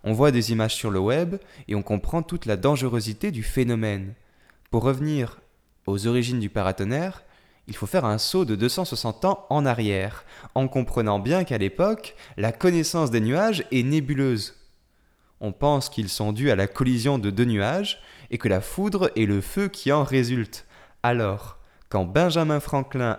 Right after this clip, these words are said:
a l'idée du paratonnerre en juillet dix-sept cent cinquante, il fait deux suppositions d'avant-garde. Premièrement,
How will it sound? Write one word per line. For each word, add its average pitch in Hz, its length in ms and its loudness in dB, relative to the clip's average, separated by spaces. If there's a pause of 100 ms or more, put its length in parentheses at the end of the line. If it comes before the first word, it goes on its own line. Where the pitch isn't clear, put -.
a 92 120 0
l'idée 147 360 0
du 107 140 -4
paratonnerre 123 840 -2 (280)
en 101 180 0
juillet 165 480 0
dix-sept 120 400 -4
cent 101 160 -4
cinquante, 127 720 -6 (300)
il 110 140 -2
fait 185 180 -2
deux 147 260 0
suppositions 110 640 -4
d'avant-garde. 110 800 0 (1300)
Premièrement, 143 760 4